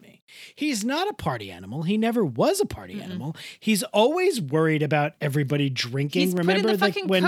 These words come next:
Speaker 1: Ellie was
Speaker 2: posters
Speaker 1: drinking?
Speaker 2: down in their house
Speaker 1: Yeah.
Speaker 2: when there's a party. Yeah, he's not, I don't know.
Speaker 1: I find Marco to be, like, upon rewatch slash watching for the first time,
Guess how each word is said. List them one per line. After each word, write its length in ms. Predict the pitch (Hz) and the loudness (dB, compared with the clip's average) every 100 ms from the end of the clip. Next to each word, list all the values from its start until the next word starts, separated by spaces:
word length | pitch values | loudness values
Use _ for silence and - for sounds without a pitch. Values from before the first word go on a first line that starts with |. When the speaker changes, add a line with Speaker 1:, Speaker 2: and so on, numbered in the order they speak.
| 440 | 4
Speaker 1:
Ellie 300 | 165 180 208 | 2 4 2
was 60 | 220 220 | 2 0
Speaker 2:
posters 60 | - | 0
Speaker 1:
drinking? 520 | 226 226 254 254 254 | 0 0 -2 -2 -2
Speaker 2:
down 340 | 208 190 185 | 0 0 -2
in 120 | 180 185 | -4 -4
their 160 | 180 | -2
house 300 | 180 254 233 | 0 0 2
Speaker 1:
Yeah. 60 | - | 0
Speaker 2:
when 100 | 175 | -4
there's 160 | 170 | -6
a 60 | 185 | -6
party. 480 | 190 269 269 160 151 170 | -6 -4 -4 -6 -6 -4
Yeah, 200 | 165 147 | -4 -6
he's 240 | 185 220 | -8 -10
not, 360 | 254 294 285 - - | -8 -6 -6 -10 -8
I 120 | - | -10
don't 140 | - | -10
know. 180 | 65 85 160 _ _ _ _ _ _ _ _ - | -12 -14 -16 _ _ _ _ _ _ _ _ -2
Speaker 1:
I 160 | 180 262 | 2 2
find 540 | - 359 392 370 226 | 2 0 0 -2 -4
Marco 380 | 175 170 165 165 | 0 2 2 -2
to 160 | - 147 | -2 -2
be, 240 | 147 151 | 0 0
like, 280 | 151 139 - _ | 0 -4 -6 _
upon 540 | 165 120 160 147 139 120 | -8 -2 0 0 0 -2
rewatch 640 | 139 143 151 175 156 - | -2 -2 -2 -2 -2 -4
slash 760 | - - 147 143 139 131 - - _ _ _ _ 175 | -6 -6 -2 0 0 -2 -6 -8 _ _ _ _ -10
watching 480 | 147 139 131 - 123 | -4 -2 -4 -4 -6
for 100 | 127 | -8
the 80 | 120 | -8
first 260 | 127 123 | -8 -6
time, 320 | 139 131 131 | -4 -4 -4